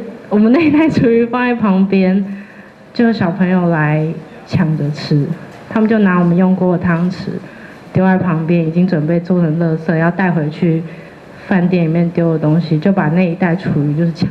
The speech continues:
着吃完。然后我们看了就，什么？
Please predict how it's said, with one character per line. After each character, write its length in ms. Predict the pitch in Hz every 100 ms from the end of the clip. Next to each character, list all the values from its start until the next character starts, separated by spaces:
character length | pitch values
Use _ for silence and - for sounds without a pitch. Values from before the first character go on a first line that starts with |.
| -
着 80 | -
吃 320 | - - 143
完。 140 | 147 - - - - - - -
然 100 | 185
后 80 |
我 60 | 214
们 100 | 180
看 220 | 170 202
了 60 | 190
就， 200 | 190 185 190 - - - - - - - -
什 180 | - 185
么？ 240 | 180 196